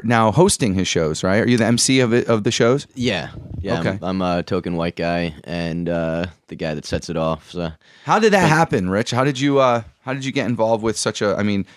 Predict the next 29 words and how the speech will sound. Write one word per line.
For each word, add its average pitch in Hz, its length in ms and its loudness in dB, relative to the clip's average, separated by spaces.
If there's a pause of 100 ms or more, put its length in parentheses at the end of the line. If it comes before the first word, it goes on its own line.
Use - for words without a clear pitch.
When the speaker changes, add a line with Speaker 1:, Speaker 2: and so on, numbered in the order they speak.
(100)
Speaker 1:
Cat 131 140 0
Williams 123 280 2
is 110 60 2
a 110 100 2
pretty 110 360 0 (280)
big 107 160 -6
time 101 260 0
comic. 104 400 0 (260)
Speaker 2:
Yeah, 135 360 2
it's, 101 220 -4
uh, 110 500 2 (320)
it's, - 400 -8 (580)
it 127 160 -10
started 170 680 0
four 147 360 -2
years 113 400 -2
ago 80 480 -4 (160)
that 90 500 -6
I 92 120 -8
did 92 520 -4
a 87 80 -8
guest 95 420 -6
spot 90 560 -2
on 87 220 -6
this 82 180 -4
show 85 840 -2
in 80 640 -6
Philly 87 600 -4
that 80 400 -4